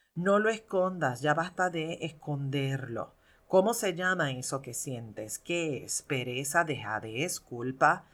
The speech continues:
resentimiento, enojo, rabia, inseguridad, duda, ira, miedo, tristeza? ¿Cuál es esa emoción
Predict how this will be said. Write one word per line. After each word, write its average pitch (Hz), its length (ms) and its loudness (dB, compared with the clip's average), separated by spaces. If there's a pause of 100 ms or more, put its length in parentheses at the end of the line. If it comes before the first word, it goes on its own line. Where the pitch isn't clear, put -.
(240)
resentimiento, 139 1120 0
enojo, 123 580 -2
rabia, 131 500 0
inseguridad, 120 920 0
duda, 135 720 2 (300)
ira, 147 520 4
miedo, 143 840 0 (840)
tristeza? 151 1000 4 (680)
¿Cuál 202 260 10
es 262 300 2
esa 233 520 0
emoción 147 1160 -4